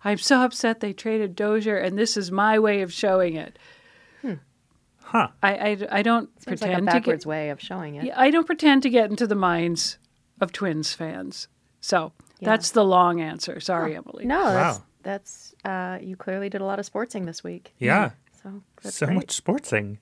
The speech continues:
Speaker 1: It was so much fun. It was
Speaker 3: Yeah.
Speaker 1: more, it was more for the social level and the people watching.
Speaker 3: Yeah.
Speaker 1: But
Speaker 2: Well, and you've been wanting to go to a Lynx game. Did you enjoy your experience?
Speaker 1: I loved it. I think this is actually the third one I've been to,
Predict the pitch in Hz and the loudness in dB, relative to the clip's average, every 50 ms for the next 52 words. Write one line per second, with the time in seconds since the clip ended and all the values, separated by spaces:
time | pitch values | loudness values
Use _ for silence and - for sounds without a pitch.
0 | _ _ - 202 208 220 - - 240 226 233 254 254 - - - 254 339 403 240 | _ _ -8 -6 -6 -4 -2 0 0 0 0 0 -4 -2 0 2 2 4 2 2
1 | 180 170 190 202 147 180 196 208 226 269 285 247 - 196 196 208 202 - 208 196 | 0 0 2 2 4 4 4 4 2 2 0 0 -2 -2 -2 -2 -2 -2 -2 -2
2 | 208 226 240 - 233 202 185 175 - - 202 233 302 302 - 233 185 170 165 165 | 0 0 -2 -2 -4 -6 -4 -6 -4 -2 -2 -2 -2 -2 -4 -4 -2 -2 -2 -2
3 | 165 180 185 180 175 170 - 208 233 233 - 233 180 160 165 160 160 - - - | -2 -4 -4 -4 -6 -6 -4 -4 -4 -4 -2 -4 -4 -4 -4 -6 -10 -12 -12 -12
4 | 202 214 214 175 135 143 175 196 147 - 180 170 160 - - - _ _ _ _ | -10 -10 -4 0 0 2 2 0 -2 -4 -6 -8 -8 -10 -14 -20 _ _ _ _
5 | _ _ _ _ - 277 302 294 285 294 269 285 262 240 262 330 349 294 - 220 | _ _ _ _ -6 -4 -2 -2 0 0 0 0 0 0 0 0 0 -2 0 0
6 | 208 196 180 175 233 349 - - - 160 156 156 156 - 170 - 180 175 175 175 | 2 2 2 0 -2 -4 -6 -8 -8 -8 -6 -6 -8 -10 -10 -8 -8 -8 -8 -8
7 | 180 180 185 190 190 185 190 190 - _ - 202 - - 220 247 302 330 359 359 | -8 -8 -8 -8 -8 -10 -12 -12 -14 _ -18 -16 -12 -8 -6 -4 -4 -2 0 2
8 | 339 269 233 226 233 294 311 - 269 190 - 190 196 - - 277 311 - 320 302 | 2 2 2 2 2 0 0 0 -2 -2 -2 -4 -4 -2 0 0 0 0 -2 -4
9 | - 302 285 269 240 214 208 196 - - 226 208 196 180 - 196 190 190 190 196 | -2 -2 -2 -2 0 -2 -2 -2 -4 -6 -6 -6 -6 -8 -8 -6 -6 -6 -6 -6
10 | 196 185 190 196 185 175 170 160 - 175 170 175 185 - - 233 233 254 262 269 | -6 -6 -6 -6 -6 -6 -6 -6 -6 -6 -6 -6 -6 -6 -4 -4 -2 -2 -2 -4